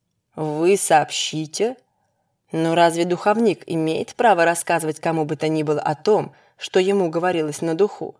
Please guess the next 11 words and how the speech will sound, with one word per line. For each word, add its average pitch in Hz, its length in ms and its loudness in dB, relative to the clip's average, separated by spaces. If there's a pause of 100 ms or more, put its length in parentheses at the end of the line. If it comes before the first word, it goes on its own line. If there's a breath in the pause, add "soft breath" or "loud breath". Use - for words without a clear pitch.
(960)
«Для 170 480 -8
спасения 180 600 -2
погибающей 170 680 0
души, 160 580 -4 (260 soft breath)
для 180 180 2
торжества 185 500 0
церкви», 175 680 0 (480)
залепетал 151 520 -6
ксенц 147 460 -8
и - 80 -10
иезуит. 156 580 -8